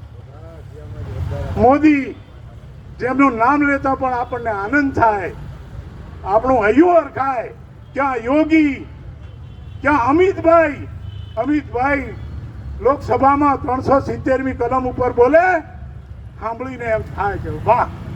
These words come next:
કેટલા પાંચસો વર્ષ પછી કે હજાર વર્ષ પછી અમારી સંભાળ લેવા વાળો કોઈ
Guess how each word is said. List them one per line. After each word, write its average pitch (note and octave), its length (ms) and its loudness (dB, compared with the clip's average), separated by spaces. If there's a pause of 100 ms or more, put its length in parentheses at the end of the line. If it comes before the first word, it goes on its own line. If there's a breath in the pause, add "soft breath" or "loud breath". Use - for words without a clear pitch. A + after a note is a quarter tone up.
(580)
કેટલા A#3 380 4
પાંચસો G#3 460 0
વર્ષ G#3 280 -2
પછી G3+ 280 -4
કે F#3 160 -2
હજાર F#3 320 2
વર્ષ F#3 300 -4
પછી C4+ 580 2 (760)
અમારી G3 340 -6
સંભાળ F#3 420 2
લેવા F3+ 280 6
વાળો F3+ 340 4
કોઈ F#3 340 2